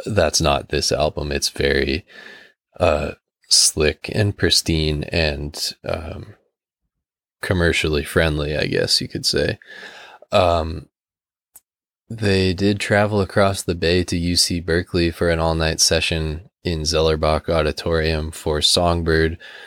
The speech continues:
which Kalat felt, uh, I don't know if I'm saying his name right, by the way, sorry if I'm not, uh, felt needed the ambiance of a concert hall to really come alive, and I think it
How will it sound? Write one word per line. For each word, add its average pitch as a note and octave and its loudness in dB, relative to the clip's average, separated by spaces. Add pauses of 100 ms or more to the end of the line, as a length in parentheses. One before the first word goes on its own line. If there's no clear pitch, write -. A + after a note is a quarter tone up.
(260)
which - -2 (380)
Kalat D2+ 2
felt, - 0 (180)
uh, D2 0 (380)
I F2 -2
don't E2+ 0
know D#2+ 2
if D#2+ -6
I'm D#2+ -4
saying D#2 -2
his D#2 -6
name C#2+ -6
right, C#2 -2
by D#2 2
the C#2+ 2
way, D2 2
sorry D2+ 2
if D2+ -4
I'm D#2+ -6
not, D#2 0 (360)
uh, D#2 2
felt D#2+ 0
needed D#2 -2
the D2+ 0
ambiance D2+ 0 (120)
of G2 2
a D#2+ -2
concert D#2 0
hall D#2+ 4
to D#2+ -4
really D#2 2 (120)
come F2+ 0
alive, D2+ 2
and D2+ -2
I D#2 -2
think D2+ -4
it E2+ -2